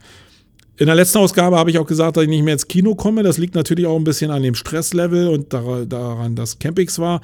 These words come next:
Ich war jetzt doch wieder im Kino, weil lasse ich mir ja nicht nehmen. Ich finde das halt sehr, sehr cool, ins Kino zu gehen. Äh, bin da wirklich begeistert. Und nicht nur vom Popcorn, sondern auch von den Filmen. <laughs> Und,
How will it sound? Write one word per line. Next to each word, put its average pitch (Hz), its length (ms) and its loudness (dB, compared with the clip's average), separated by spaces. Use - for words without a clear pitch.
Ich 139 180 -4
war 170 160 2
jetzt 170 320 0
doch 196 400 4
wieder 202 240 0
im 220 100 0
Kino, 254 380 -2
weil 127 200 0
lasse 117 300 -2
ich 104 60 -4
mir 123 120 -2
ja 123 60 -4
nicht 107 140 -2
nehmen. 143 300 -2
Ich 120 180 -8
finde - 240 -10
das 117 180 -8
halt 117 300 -8
sehr, 123 220 -2
sehr 113 100 -2
cool, 185 140 2
ins 170 160 0
Kino 185 240 0
zu 170 160 -8
gehen. 170 320 -2
Äh, 120 140 -8
bin 143 180 0
da 123 300 -2
wirklich 127 400 -6
begeistert. 170 720 -2
Und 135 100 -2
nicht 156 140 0
nur 160 80 2
vom 127 140 -2
Popcorn, 185 480 -4
sondern 123 260 -4
auch 120 80 -8
von 120 160 -8
den 113 140 -4
Filmen. 175 380 -4
<laughs> - 540 -20
Und, 165 460 4